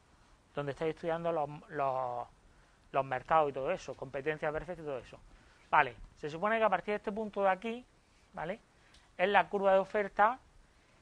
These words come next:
a partir del mínimo de los costes variables, eh, costes variables medios, ¿vale? Hacia arriba, la parte ascendente, a partir del mínimo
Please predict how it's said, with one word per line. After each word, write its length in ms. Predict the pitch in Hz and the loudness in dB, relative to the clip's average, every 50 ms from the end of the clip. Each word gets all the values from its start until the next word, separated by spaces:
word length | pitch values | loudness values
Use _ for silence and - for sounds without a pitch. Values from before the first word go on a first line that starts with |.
| _ _ - | _ _ 0
a 120 | - 156 | 0 2
partir 300 | 156 160 151 - - 196 | 4 2 0 0 -2 0
del 180 | 190 196 190 196 | 2 2 2 2
mínimo 420 | 196 202 202 196 196 202 202 202 | 0 -4 -6 -6 -4 -2 -2 0
de 100 | 196 180 | 2 2
los 120 | 165 151 - | 2 0 0
costes 640 | - - 185 185 180 - - - 151 139 139 - 156 | 0 2 4 4 4 2 -2 -6 -6 -4 -4 -4 -4
variables, 760 | 143 139 143 147 160 170 175 170 165 151 139 135 131 120 117 - - _ _ _ _ _ _ - | -4 -2 0 4 6 8 8 8 6 4 2 0 0 -2 -6 -12 -20 _ _ _ _ _ _ -8
eh, 280 | 151 143 143 143 139 139 | -6 -4 -2 -4 -4 -2
costes 240 | - 165 160 - 180 | -2 -2 -2 0 2
variables 480 | 175 165 170 170 170 170 175 175 170 | 2 2 4 4 2 2 2 2 -2
medios, 560 | 175 185 202 202 208 214 220 240 262 269 233 - | -2 -2 -2 -2 0 0 0 0 0 -2 -6 -10
¿vale? 280 | - 165 165 185 233 - _ _ _ _ _ _ _ _ _ _ | -6 -4 -4 -4 -6 -8 _ _ _ _ _ _ _ _ _ _
Hacia 260 | - 170 170 - 208 190 | 0 0 0 2 2 2
arriba, 380 | 185 214 226 226 208 214 226 | 2 2 0 4 6 6 6
la 120 | 208 160 143 | 6 4 4
parte 220 | 165 160 - - | 2 2 2 -2
ascendente, 720 | 165 - - 180 180 190 214 220 214 196 - 233 277 294 - - | -8 -8 -8 -8 -6 -6 -6 -6 -6 -4 -4 -4 -4 -6 -8 -2
a 160 | - 160 151 | 0 0 2
partir 540 | - 160 151 - - - 185 196 208 202 202 | 4 2 0 0 -2 -6 -4 -4 -4 -4 -2
del 200 | 185 165 156 156 | -2 -4 -4 -4
mínimo 540 | 165 185 202 202 202 202 196 202 220 254 | -6 -6 -6 -6 -6 -6 -4 -4 -4 -4